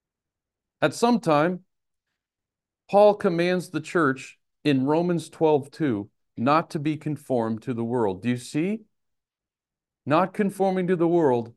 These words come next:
but obedient to civil authorities, trusting that God is at work. Here we see what kind of life that's in view can produce. The church of one accord, clearly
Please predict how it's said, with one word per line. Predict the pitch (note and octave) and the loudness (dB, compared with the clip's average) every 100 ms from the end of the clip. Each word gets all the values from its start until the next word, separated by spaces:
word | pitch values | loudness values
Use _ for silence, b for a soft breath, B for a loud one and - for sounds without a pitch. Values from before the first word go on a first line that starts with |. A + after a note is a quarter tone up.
| _ _ - | _ _ -6
but | B2+ | -4
obedient | B2 B2 C3+ A#2+ G#2+ | 0 2 2 0 -6
to | A2 | -12
civil | - A#2 A2 G#2+ | -8 -6 -4 -4
authorities, | G#2+ G#2+ G#2 F2+ - - _ _ _ _ _ _ - | -2 -2 -2 -4 -14 -20 _ _ _ _ _ _ -2
trusting | E3 E3 - A#2+ | 0 0 -2 -2
that | A2 G2 | -2 0
God | A#2+ A#2+ G#2+ - - | 0 2 0 -6 -6
is | B2 | -4
at | A2 G#2 | -2 -4
work. | G#2 G2+ - _ _ _ _ _ _ _ _ _ _ | -4 -6 -10 _ _ _ _ _ _ _ _ _ _
Here | F#3+ A3+ | 2 4
we | G#3 E3 | 6 2
see | - E3+ D#3+ | 0 -2 0
what | C#3+ E3+ - | 2 0 0
kind | F3 E3 D#3+ D#3+ D#3 _ _ _ _ - | 0 2 2 0 -4 _ _ _ _ -2
of | B2 | 0
life | A#2 C#3+ E3 E3+ - | 2 2 2 0 -4
that's | C#3+ - | -6 -2
in | D3+ C#3 | 0 0
view | B2+ C#3+ E3 D#3+ _ _ | 2 2 2 -2 _ _
can | - D3+ C3+ | -2 0 0
produce. | C#3 C3 B2 F2 - - _ _ _ _ _ _ _ _ _ - | -2 0 -2 -4 -14 -20 _ _ _ _ _ _ _ _ _ 2
The | C#3+ | 2
church | C#3+ - G#3 A3+ A3+ C3+ | 2 4 6 4 2 -2
of | A#2+ A#2 | -2 2
one | E3 | 2
accord, | G#3+ A3 F#3 D3 C3 B2+ G#2 _ _ _ | 2 0 0 2 2 0 -4 _ _ _
clearly | - F#3 A3 A3+ A3 A3 G#3 | 0 2 4 2 2 -2 -4